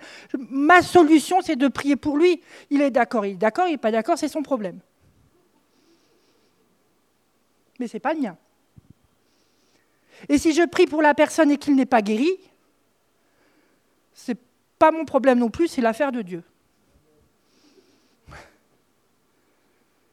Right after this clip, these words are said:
C'est si je reçois une parole pour la personne, qui est chrétienne ou qui n'est pas chrétienne, comment, notre responsabilité, c'est comment est-ce que je vais lui dire ?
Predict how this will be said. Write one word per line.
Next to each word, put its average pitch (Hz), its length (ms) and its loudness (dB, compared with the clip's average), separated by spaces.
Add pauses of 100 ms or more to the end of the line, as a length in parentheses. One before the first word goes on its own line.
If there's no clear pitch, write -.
(640)
C'est 302 160 2
si 359 220 2
je 330 140 0
reçois 339 400 2
une 302 140 0
parole 311 420 4
pour 285 160 -6
la 269 140 2
personne, 339 600 2 (600)
qui - 120 -6
est 262 60 -2
chrétienne 381 420 -6
ou 339 60 -6
qui - 140 -8
n'est 277 120 2
pas 269 160 0
chrétienne, 302 380 -4
comment, 330 320 0
notre 320 320 0
responsabilité, 277 800 -4
c'est 311 200 -4 (400)
comment 359 220 4
est-ce 349 160 2
que 320 100 0
je 277 100 0
vais 302 160 2
lui 294 180 2
dire ? 311 300 0